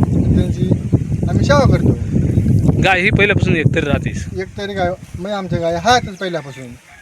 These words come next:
Speaker 2: म्हणजे गाय काय निकाल बुवा कमी करायचा नाही.
Speaker 1: नाही, नाही.
Speaker 2: अ, असं आहे. तर मित्रांनो, आता त्यांचं म्हणणं असं आहे का व्यापाऱ्याला देणार नाही, पाहणाऱ्याला ते हौसानं देणार आहे. अ, तर मग तू समजा, आता ह्या गायची किंमत, अ, काय सांगणार आहे तू तरी?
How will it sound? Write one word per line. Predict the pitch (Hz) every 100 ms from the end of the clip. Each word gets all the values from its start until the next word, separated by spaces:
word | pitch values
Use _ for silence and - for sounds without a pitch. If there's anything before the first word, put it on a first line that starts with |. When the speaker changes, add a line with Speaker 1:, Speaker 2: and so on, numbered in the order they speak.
| - - 170
Speaker 2:
म्हणजे | 175
गाय | 185 180
काय | 175
निकाल | 175 170 170
बुवा | 156 156 151
कमी | 175 165
करायचा | 147 127 120
नाही. | 127 120
Speaker 1:
नाही, | 170 190 170
नाही. | 135 - - - - -
Speaker 2:
अ, | 147 143 143 139 139
असं | 151 151
आहे. | 123 - - -
तर | 160
मित्रांनो, | 170 175 160 143
आता | - - - 170 165 - -
त्यांचं | 170 170
म्हणणं | 170 165 151
असं | 151
आहे | 160 -
का | 156
व्यापाऱ्याला | - 175 165 156 147
देणार | 151 156
नाही, | 147 151
पाहणाऱ्याला | 160 156 156 135 127
ते | 156 - -
हौसानं | 160 - -
देणार | - - -
आहे. | - - - - - - - -
अ, | 190 214 214 208 208 208
तर |
मग | 240 269 285
तू | -
समजा, | 247 240 233 - - - - -
आता | - 226
ह्या | 170 233
गायची | 262 220 170 -
किंमत, | 202 196 180
अ, | 190 180 175 170 165 160
काय | 208 220
सांगणार | 226 185 156
आहे | 156
तू | -
तरी? | 139